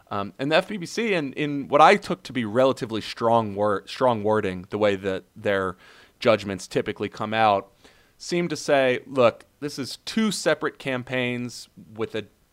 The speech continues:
pattern of behavior," um, and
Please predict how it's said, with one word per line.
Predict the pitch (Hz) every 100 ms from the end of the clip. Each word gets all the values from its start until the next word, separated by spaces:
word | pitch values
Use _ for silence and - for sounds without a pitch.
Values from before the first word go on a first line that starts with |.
| -
pattern | - 139 147 143
of | 127 107
behavior," | 110 107 110 110 101 98 98 95 _ _ - _ _ -
um, | - 101 98 95 95 92 _ _ _ _ -
and | 117 110 107 104 101